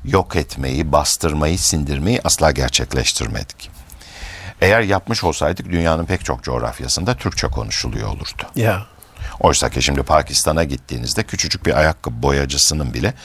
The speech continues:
Speaker 1: İngilizce konuştuğunu görüyorsunuz. Bu İngilizleri sevdiğiyle alakalı değildir. O dilin ona empoze edilmesiyle, kendi dilini, kendi kültürünü kaybettirmeleriyle alakalıdır.
Speaker 2: Kesinlikle.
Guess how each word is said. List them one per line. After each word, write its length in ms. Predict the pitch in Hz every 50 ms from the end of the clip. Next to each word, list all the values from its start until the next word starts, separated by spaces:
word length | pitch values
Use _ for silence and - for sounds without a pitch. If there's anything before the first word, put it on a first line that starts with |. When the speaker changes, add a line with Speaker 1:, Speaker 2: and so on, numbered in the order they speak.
| - - - - -
Speaker 1:
İngilizce 460 | 85 85 80 85 90 95 82 - 78
konuştuğunu 640 | 65 - 67 62 60 64 - - - 65 64 60 58
görüyorsunuz. 640 | 60 65 64 62 64 64 64 - - 135 151 160 185
Bu 80 | 123
İngilizleri 540 | 104 95 87 82 76 78 76 73 78 76 73
sevdiğiyle 520 | - - 78 73 69 69 76 71 65 62 60
alakalı 520 | 58 55 - - - - 73 71 71 62
değildir. 500 | 73 69 65 60 50 - - - - - - - - - - - - - -
O 140 | 113 107 87
dilin 260 | 90 82 71 71 65
ona 200 | 64 65 - -
empoze 440 | - 90 73 65 - - 78 82 87
edilmesiyle, 760 | 76 67 71 67 64 62 62 60 - - 71 67 62 60 - - - - - -
kendi 480 | - - 73 73 73 82 120 107 95 73
dilini, 400 | 80 71 64 64 58 55 57 57
kendi 300 | - 82 82 87 87 101
kültürünü 680 | - - - 76 71 - - 76 73 76 85 95 82 - - - - -
kaybettirmeleriyle 1120 | - - 78 73 69 82 73 - - 80 78 78 80 80 76 76 76 71 76 71 65 62 62
alakalıdır. 1000 | 57 - 62 55 52 - - - - - - - 85 - - - - - - - - - - - - - - - - -
Speaker 2:
Kesinlikle. 500 | - 151 - - - 117 113 117 - -